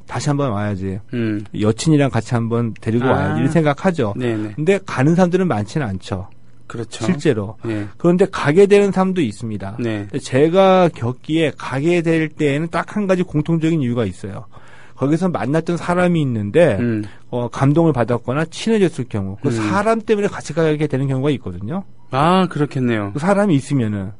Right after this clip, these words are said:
Speaker 1: 주고,
Speaker 2: 예.
Speaker 1: 그 뭐 연락을 주고받고 하다가. 근데 우리가 맨날 이-,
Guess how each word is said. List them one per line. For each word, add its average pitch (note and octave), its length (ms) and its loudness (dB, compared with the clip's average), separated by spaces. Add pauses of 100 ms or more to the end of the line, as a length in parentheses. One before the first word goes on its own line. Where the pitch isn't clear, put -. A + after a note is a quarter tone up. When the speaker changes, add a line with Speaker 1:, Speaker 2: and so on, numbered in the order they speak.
(160)
Speaker 1:
주고, D3 240 2
Speaker 2:
예. A2 140 0
Speaker 1:
그 D3 160 2
뭐 C3+ 240 2
연락을 D3 300 4
주고받고 C3 420 -4
하다가. D#3 400 -4 (520)
근데 F#3 140 0
우리가 G3 220 4
맨날 F#3 520 0
이-, G3+ 100 -2